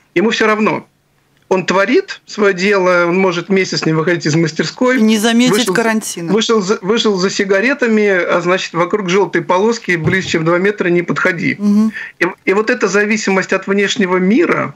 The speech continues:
Speaker 1: от внешних каких-то обстоятельств, стимулов, людей, тусовок, работы, она сейчас, мне кажется, очень хорошо выявила, ну, у многих из нас, или у некоторых из нас, в некотор-, внутреннюю пустоту, недостаточность.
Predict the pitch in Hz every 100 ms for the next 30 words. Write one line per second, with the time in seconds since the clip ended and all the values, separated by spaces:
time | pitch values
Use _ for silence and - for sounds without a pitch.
0 | _ _ _ - - 151 202 208 - 190
1 | 190 180 - 208 - 185 180 165 - _
2 | _ _ _ - - - 147 - 170 185
3 | 190 170 - - - 196 185 175 165 -
4 | 160 160 147 185 190 180 - - - 175
5 | 185 175 170 165 - _ _ _ - -
6 | 175 165 185 180 175 165 156 - 165 185
7 | 180 214 214 208 - 165 185 175 160 175
8 | 175 - 180 175 170 165 196 170 156 156
9 | 151 147 - - 196 180 190 185 156 -
10 | 160 196 214 214 - 147 143 190 - 185
11 | 156 165 170 156 - - - - - 170
12 | 202 - - - 160 170 208 214 180 180
13 | 170 175 - 190 185 220 170 165 - 165
14 | 151 135 143 143 -